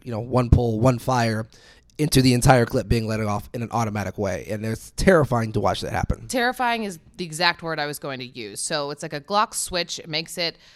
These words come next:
Speaker 2: uh, automatic in seconds. It is illegal, but you can either build one on a three D printer. There are parts where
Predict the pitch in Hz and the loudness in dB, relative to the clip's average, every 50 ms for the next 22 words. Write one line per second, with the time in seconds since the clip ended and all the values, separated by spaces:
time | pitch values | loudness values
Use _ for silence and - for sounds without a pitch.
0 | - _ _ _ - 156 147 143 131 117 - - 165 170 175 180 185 170 165 165 | -20 _ _ _ -4 -2 0 0 -2 -2 -4 0 2 2 2 4 4 2 2 2
1 | - - 180 175 160 - - - - 233 220 214 - 151 156 - - 220 269 330 | 0 -6 -10 -8 -8 -6 -6 -6 -2 -2 -2 -2 -2 -6 -6 -2 0 2 2 2
2 | 320 302 240 214 202 269 294 254 190 180 170 180 165 - 190 180 - - 156 151 | 2 2 0 0 0 0 0 2 4 4 2 2 2 0 -2 -2 -4 -6 -8 -6
3 | 185 190 185 - - - 175 175 165 160 - - 151 156 151 156 147 143 135 131 | -6 -6 -6 -8 -10 -6 -4 -4 -4 -6 -10 -10 -8 -6 -4 -2 -2 -2 -2 -4
4 | - _ _ _ _ _ - - _ - 135 131 147 151 147 160 165 170 165 165 | -6 _ _ _ _ _ -20 -20 _ -8 -6 -6 -6 -4 -4 -4 -2 -2 -2 -4
5 | 160 - - - 139 120 117 107 - - - 214 214 214 - 220 208 208 190 - | -4 -6 -8 -12 -10 -10 -10 -12 -10 -6 -4 -4 -2 -2 -2 0 0 0 0 -2
6 | _ - - - 160 156 - - 147 143 135 - - - - - 208 214 202 - | _ -12 -6 -2 -2 -2 0 0 0 0 0 -2 -4 -10 -2 2 2 2 2 -2
7 | - - - - 175 165 165 156 156 - - | -8 -8 -4 -2 -2 0 0 0 -2 -2 -4